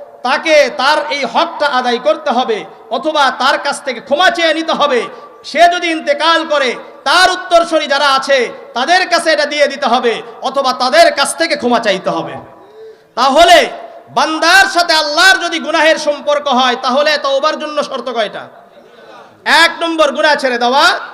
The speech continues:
দুই নম্বর অনুতপ্ত হওয়া, তিন নম্বর সংকল্প করা এই গুনাহ আর কখনো করব না। আর যদি বান্দার সাথে বান্দার হয়, তাহলে শর্ত কয়টা? চারটা, আগের তিনটা।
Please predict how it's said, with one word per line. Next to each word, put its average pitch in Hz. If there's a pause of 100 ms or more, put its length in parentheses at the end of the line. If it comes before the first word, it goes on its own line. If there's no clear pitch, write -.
(280)
দুই 285
নম্বর 339
অনুতপ্ত 277
হওয়া, 226 (320)
তিন 349
নম্বর 320
সংকল্প 285
করা 269 (240)
এই 330
গুনাহ 294
আর 262
কখনো 226
করব 208
না। 254 (320)
আর 320
যদি 359
বান্দার 311
সাথে 359
বান্দার 330
হয়, 349 (380)
তাহলে 311
শর্ত 285
কয়টা? 254 (360)
চারটা, 285 (200)
আগের 302
তিনটা। 339